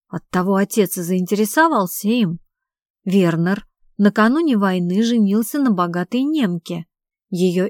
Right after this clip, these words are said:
имя мне неизвестно. Если бы я могла что-то узнать о ней. Вернер уехал в Германию, писал письма своей маленькой принцессе,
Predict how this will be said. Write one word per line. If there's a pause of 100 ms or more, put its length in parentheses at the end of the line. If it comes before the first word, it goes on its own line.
(120)
имя (300)
мне
неизвестно. (540)
Если
бы
я
могла
что-то
узнать
о
ней. (640)
Вернер
уехал
в
Германию, (460)
писал
письма
своей
маленькой
принцессе,